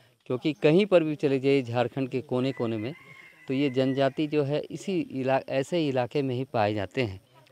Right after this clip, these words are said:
वो काफ़ी दुर्लभ है, ये जल्दी आपको मिलेंगे भी नहीं। देखिए, लोग बैठे हुए। जोहार।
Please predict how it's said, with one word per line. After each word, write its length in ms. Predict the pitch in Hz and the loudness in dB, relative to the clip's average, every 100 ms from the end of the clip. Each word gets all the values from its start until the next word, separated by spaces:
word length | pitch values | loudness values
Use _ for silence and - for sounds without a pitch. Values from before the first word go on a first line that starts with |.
| 151 | -4
वो 60 | |
काफ़ी 340 | 165 165 160 226 | 4 8 8 8
दुर्लभ 380 | 170 165 202 135 | 6 6 6 4
है, 140 | 98 - _ _ _ _ _ _ _ 135 | -4 -12 _ _ _ _ _ _ _ -4
ये 100 | 117 | 0
जल्दी 280 | 131 151 | 0 4
आपको 240 | 165 147 156 | 2 2 0
मिलेंगे 380 | 143 156 160 123 | 2 2 2 -2
भी 100 | 101 | -6
नहीं। 140 | 92 - _ _ _ - - - - - - - - _ _ - | -10 -18 _ _ _ -20 -20 -20 -20 -20 -20 -20 -20 _ _ -4
देखिए, 340 | 139 143 170 - _ _ - - _ 135 | -4 -2 -6 -8 _ _ -20 -20 _ -4
लोग 140 | 143 | 0
बैठे 300 | 143 135 160 | 2 4 2
हुए। 220 | 143 135 127 - - - _ _ _ _ - - - _ _ _ - | 0 -4 -10 -20 -20 -20 _ _ _ _ -20 -20 -20 _ _ _ 0
जोहार। 280 | 135 160 | 2 2